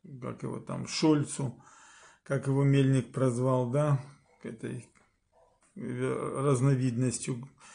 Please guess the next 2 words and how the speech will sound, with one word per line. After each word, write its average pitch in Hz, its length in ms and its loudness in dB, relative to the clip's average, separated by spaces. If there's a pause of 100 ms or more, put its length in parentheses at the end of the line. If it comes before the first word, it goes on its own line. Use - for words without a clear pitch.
(720)
колбасных 139 720 4
изделий. 127 840 6